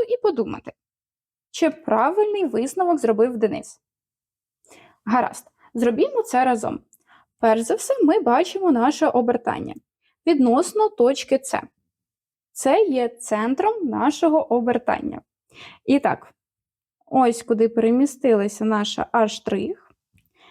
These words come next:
і ось Б штрих. Чудово! Але це все ще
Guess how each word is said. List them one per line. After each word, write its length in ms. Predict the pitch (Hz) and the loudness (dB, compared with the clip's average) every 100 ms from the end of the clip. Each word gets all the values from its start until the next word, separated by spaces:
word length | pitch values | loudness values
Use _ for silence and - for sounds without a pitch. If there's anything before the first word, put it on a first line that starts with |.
| _ _ _ _ _ | _ _ _ _ _
і 260 | - 381 403 - | 0 2 2 0
ось 720 | 254 269 294 294 277 - - - - 247 | 2 4 4 2 0 -8 -12 -16 -16 -12
Б 260 | 208 120 | -4 -4
штрих. 440 | - - - - _ - - _ _ _ - - - _ _ | -4 -10 -14 -16 _ -20 -20 _ _ _ -20 -20 -20 _ _
Чудово! 500 | - 370 285 190 - _ _ _ - 254 | -2 0 2 0 -6 _ _ _ -2 0
Але 220 | 247 226 | 2 0
це 320 | 233 - - - | -2 -6 -6 -8
все 360 | - - 233 | -14 -6 -6
ще 220 | 233 - | -6 -4